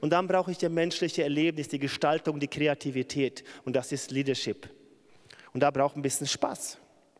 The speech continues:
Auch das haben wir in der Gesellschaft teilweise ja negativ gemacht. Wir sprechen,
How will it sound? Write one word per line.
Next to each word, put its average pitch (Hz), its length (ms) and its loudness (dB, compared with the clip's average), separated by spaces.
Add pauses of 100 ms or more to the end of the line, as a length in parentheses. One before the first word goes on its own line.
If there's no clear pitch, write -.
(1000)
Auch 175 180 0
das - 420 -4
haben 233 160 0
wir 180 100 2
in 170 60 2
der 156 80 0
Gesellschaft 151 520 0
teilweise 151 500 0
ja 139 140 4
negativ 147 520 -2
gemacht. 131 300 0 (180)
Wir 127 100 0
sprechen, 156 320 -2